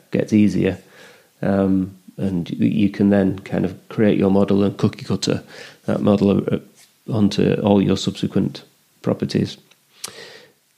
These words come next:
Your properties will also have a lower value. So if you're getting sixty, seventy thousand pound houses, then even if you've got ten of them, your, your property portfolio value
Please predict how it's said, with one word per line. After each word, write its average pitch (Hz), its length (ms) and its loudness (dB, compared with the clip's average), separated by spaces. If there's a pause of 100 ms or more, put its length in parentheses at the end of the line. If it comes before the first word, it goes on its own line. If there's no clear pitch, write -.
Your 110 680 2 (380)
properties 139 560 0
will 107 200 2
also 113 800 0
have 101 440 0
a - 80 -2
lower 98 380 2
value. 98 520 0 (220)
So 92 240 -2
if 98 160 -4
you're 113 100 0
getting 104 240 -2
sixty, 98 720 -4 (200)
seventy 98 340 -4
thousand 98 340 -2
pound 101 220 -2
houses, 139 460 2 (480)
then 107 440 2
even 104 240 0
if 104 120 -4
you've 92 100 -6
got 98 200 -2
ten 127 200 2
of 104 100 0
them, 104 420 0 (120)
your, 98 360 0
your 104 180 -2
property 95 640 -2 (100)
portfolio 104 560 2
value 95 460 2